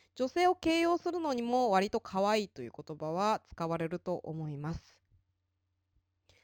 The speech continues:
まあ、英語でですね、可愛いというのは、まあ、直訳するとcuteなんですけれども、これは実はですね、注意が必要な言葉で、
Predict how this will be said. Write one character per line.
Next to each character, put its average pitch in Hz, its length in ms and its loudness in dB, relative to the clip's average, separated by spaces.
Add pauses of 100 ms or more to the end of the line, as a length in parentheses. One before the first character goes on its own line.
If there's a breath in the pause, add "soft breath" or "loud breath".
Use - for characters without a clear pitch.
(400)
ま 208 100 -8
あ、 - 100 -14
英 349 200 6
語 370 120 6
で 381 80 6
で 262 100 4
す - 100 -6
ね、 175 240 0
可 208 280 2
愛 247 280 4
い - 80 -14 (240)
と 302 100 -4
い 311 60 0
う 294 40 0
の 226 120 4
は、 233 240 4
ま 233 80 -2
あ、 220 100 0
直 247 180 0
訳 339 200 4
す 349 100 -4
る 330 80 0
と 349 380 4
cute 294 320 -2 (960)
な 202 140 4
ん 190 60 4
で 175 100 2
す - 80 -12
け 175 100 -2
れ 160 60 -2
ど 170 100 -6
も、 233 320 4 (320 soft breath)
こ - 100 0
れ 339 60 10
は 359 100 12
実 262 260 2
は 285 100 12
で 208 100 4
す - 80 -4
ね、 180 240 2
注 349 220 0
意 277 60 2
が 220 100 6
必 - 240 -6
要 190 80 2
な 185 100 0
言 190 240 -2
葉 190 140 0
で、 160 320 -2